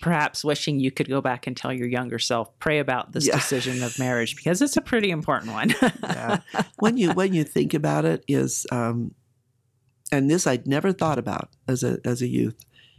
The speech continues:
Speaker 2: I don't know why, but it never crossed my mind that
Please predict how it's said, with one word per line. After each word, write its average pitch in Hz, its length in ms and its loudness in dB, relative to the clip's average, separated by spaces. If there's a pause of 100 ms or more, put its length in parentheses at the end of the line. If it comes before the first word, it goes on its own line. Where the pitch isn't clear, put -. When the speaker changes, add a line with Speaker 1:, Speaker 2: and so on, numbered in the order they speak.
(480)
Speaker 2:
I 117 80 0
don't 123 140 0
know 131 80 0
why, 131 320 -2
but 123 100 -2
it 123 100 -4
never 127 280 -2
crossed 131 340 -6
my 123 100 -2
mind 117 420 -2 (260)
that 113 340 -4